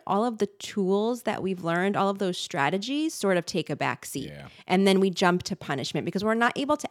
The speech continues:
Speaker 1: access those tools and those strategies that we've learned, right? So what do we do? Knee-jerk punishments, timeouts.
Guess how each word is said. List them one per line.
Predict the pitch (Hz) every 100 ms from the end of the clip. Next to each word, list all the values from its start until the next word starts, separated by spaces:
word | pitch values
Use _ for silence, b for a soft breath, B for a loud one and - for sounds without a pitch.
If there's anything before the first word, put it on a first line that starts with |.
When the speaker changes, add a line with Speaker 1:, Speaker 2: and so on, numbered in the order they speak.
| -
Speaker 1:
access | 180 202 - 165 -
those | 160 156
tools | - 147 139 - - - b b b
and | 185 190
those | 170 170
strategies | - 165 139 143 139 139 131 - _ _ -
that | 165
we've | 160 147 -
learned, | 143 165 160
right? | 170 170 202 -
So | - 196 175 165 170 b b b b
what | 190
do | 202
we | 214
do? | 185 139 107 - b b
Knee-jerk | 185 185 185 175 156 -
punishments, | - 285 277 277 262 240 240 - - _ _ _ -
timeouts. | - - 285 269 262 247 240 233 233 - - -